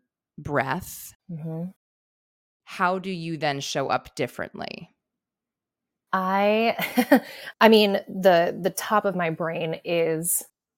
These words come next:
Speaker 2: how it shows up when I'm performing, whether that's on stage at Sweeney or it's auditions.
Speaker 1: Mm-hmm.
Speaker 2: Um, I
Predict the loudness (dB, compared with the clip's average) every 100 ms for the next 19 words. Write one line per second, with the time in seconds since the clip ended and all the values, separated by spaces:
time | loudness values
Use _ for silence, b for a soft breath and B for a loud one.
0 | _ _ _ _ _ -4 0 0 0 -2
1 | 0 0 -2 -6 -6 -8 -10 -10 -8 -8
2 | -8 -8 -2 -2 0 -2 -4 -2 0 0
3 | 0 0 0 -4 -8 b b b b b
4 | b b -4 -2 0 0 0 2 2 0
5 | 2 2 4 2 0 0 -2 0 0 0
6 | -2 0 0 -2 0 0 2 -2 B B
7 | -2 2 4 4 2 0 -2 _ 0 2
8 | 2 0 0 0 -2